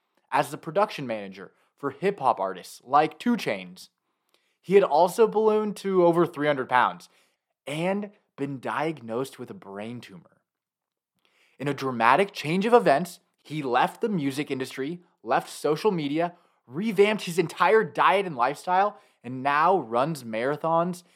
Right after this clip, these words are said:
in an effort to raise money for charities and financially back people's dreams. And all the while,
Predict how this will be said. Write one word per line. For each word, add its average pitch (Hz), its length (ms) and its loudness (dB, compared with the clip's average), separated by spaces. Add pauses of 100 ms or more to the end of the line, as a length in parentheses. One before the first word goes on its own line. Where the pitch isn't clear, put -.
(140)
in - 80 -8
an 160 160 -4
effort 170 460 0
to 135 80 -16
raise 139 400 -6
money 151 280 0
for 143 160 -10
charities 156 720 -6 (300)
and 170 280 -4
financially 139 640 -8
back 127 420 -4 (300)
people's 127 440 -10
dreams. 95 640 -14 (440)
And 143 140 -6
all 170 240 6
the 208 100 4
while, 165 600 4